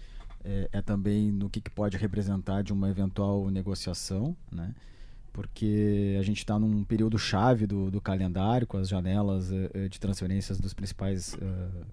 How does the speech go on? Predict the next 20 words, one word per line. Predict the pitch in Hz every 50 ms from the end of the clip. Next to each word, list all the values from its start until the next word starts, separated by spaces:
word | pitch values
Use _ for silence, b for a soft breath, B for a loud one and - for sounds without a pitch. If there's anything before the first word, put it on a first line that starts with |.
| - 95
mercados | 98 95 92 - 98 98 95 95 98
europeus, | 98 95 95 92 - - 104 104 101 95 - - - - - - - - - -
eh, | 67 85 85 82 82 - -
perto | 110 117 127 120 - - 104
de | 92 -
fechar. | - - 104 - - - 101 123 147 - b b b b b b b b b b b b b b -
Mas | 123 131 135
vamos | 170 196 190
começar | 208 196 196 190 - 196 180
pelo | - 196 185 185
time. | - - - - 139 139 127 117 110 110 -
É, | 113 117 117 113 117 113 110
pelo | - 190 196 202 165
time, | - - - 185 226 233 214 131 110 - -
eu | - -
acho | 311 - -
que | 294
é |
uma | 294 302 240
troca | - 214 226 233 - 240 233 226